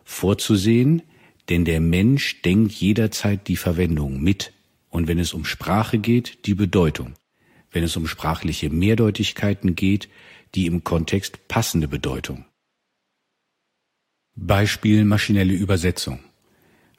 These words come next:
Auch das beste System für maschinelle Übersetzung hat Schwierigkeiten bei Kurztexten wie „Ein Mädchen steht unter einer Laterne.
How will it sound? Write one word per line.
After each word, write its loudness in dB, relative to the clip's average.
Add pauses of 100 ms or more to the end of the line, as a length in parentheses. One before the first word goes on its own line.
(220)
Auch -2
das 0
beste 4
System 2
für 0
maschinelle 2
Übersetzung 0
hat -6
Schwierigkeiten 0
bei -2
Kurztexten -2
wie 2 (600)
„Ein 0
Mädchen 2
steht -2
unter -2
einer -4
Laterne. -4